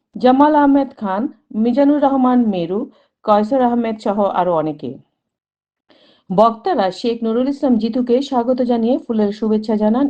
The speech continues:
এবং আসন্ন নির্বাচনে আনারস প্রতীককে বিজয়ী করতে ঐক্যবদ্ধভাবে কাজ করার আহ্বান জানান। নিজ বক্তব্যে শেখ নুরুল ইসলাম জিতু আনারস প্রতীক সমর্থিত যুবকদের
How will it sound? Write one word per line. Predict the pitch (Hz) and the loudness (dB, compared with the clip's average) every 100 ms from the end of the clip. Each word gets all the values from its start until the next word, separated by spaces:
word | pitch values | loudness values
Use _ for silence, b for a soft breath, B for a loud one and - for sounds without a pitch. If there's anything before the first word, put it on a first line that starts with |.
| 180 | -2
এবং | 165 - 208 | -4 -2 -2
আসন্ন | 214 247 226 208 | 0 -2 0 -2
নির্বাচনে | 208 226 285 285 180 143 - b b b | -2 -2 -2 -2 -2 -4 -6 b b b
আনারস | 208 262 381 381 - | 0 2 0 -2 -2
প্রতীককে | 269 233 214 180 | -4 -2 -6 -6
বিজয়ী | 170 202 240 254 254 | -4 -2 0 0 0
করতে | 254 226 240 214 | 0 0 0 0
ঐক্যবদ্ধভাবে | 247 247 277 262 233 240 220 220 214 | 0 0 0 2 2 0 0 0 0
কাজ | 190 - | -2 0
করার | 196 185 | 0 2
আহ্বান | 170 170 170 165 | 2 2 0 -2
জানান। | 143 120 110 - _ _ _ _ _ | -4 -6 -10 -16 _ _ _ _ _
নিজ | 180 185 196 | -6 -4 0
বক্তব্যে | 226 214 247 269 320 | 0 2 0 0 -2
শেখ | 294 262 247 | 0 0 2
নুরুল | 240 262 247 | 2 2 0
ইসলাম | 247 247 226 | 0 0 2
জিতু | 233 262 269 | 0 -2 -2
আনারস | 233 247 247 247 | 0 0 0 -2
প্রতীক | 233 233 220 | -4 -4 -6
সমর্থিত | 262 254 294 294 247 151 | -2 0 0 -2 -4 -4
যুবকদের | 185 180 185 175 165 180 | -4 -2 -2 -4 -6 -4